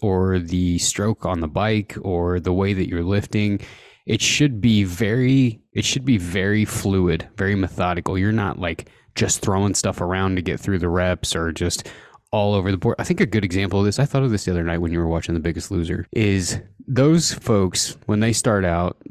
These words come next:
oh, don't even get me sidetracked on this show, but when they start working out at the beginning of a show, their cadence is good, they're great. But then these people put them through four, five, six hour workouts on very f-,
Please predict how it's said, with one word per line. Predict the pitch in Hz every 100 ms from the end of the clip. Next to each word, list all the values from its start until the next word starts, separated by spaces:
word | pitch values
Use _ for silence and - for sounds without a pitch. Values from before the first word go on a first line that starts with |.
| - - - - - 76
oh, | 95 92
don't | 95 87 85
even | 82
get | 80 82
me | 82
sidetracked | 78 87 85 82 78
on | 80
this | 78
show, | - 80 78
but | 85 - - - _
when | - 110
they | 131
start | 139 - 113 -
working | - 101 - 92
out | 87 87
at | 85
the | -
beginning | 85 92
of | 92
a |
show, | 85 - 87 85 82 85 - _ _
their | 104 95
cadence | - 113 110 113 -
is | 113
good, | - 120 117 113 113 110 _ _ _ _ _
they're | 104
great. | 85 110 98 85 - _ _ _ _ _ _
But | 131
then | - 190
these | 190
people | - 117 110
put | 90 120 117
them | 107
through | 90 90
four, | - 131 113 92
five, | - 104 92
six | - - 110 -
hour | 92 92
workouts | 90 90 90 82 -
on | 85 82
very | 90 92
f-, | 98